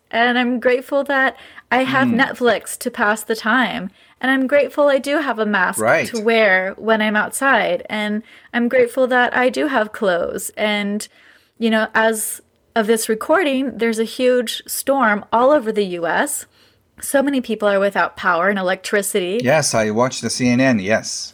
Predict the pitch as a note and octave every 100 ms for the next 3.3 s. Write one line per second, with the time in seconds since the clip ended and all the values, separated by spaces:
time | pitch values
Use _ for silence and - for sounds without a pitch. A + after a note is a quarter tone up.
0 | _ - - C4 F#3+ F3+ A3 B3 D4+ F#3+
1 | F#3+ C#4 D4+ - _ _ _ - B3 A#3+
2 | C#4+ C4 C#4 C4+ C#4 B3+ C4+ E4 A#3+ G3+
3 | F#3+ F3+ -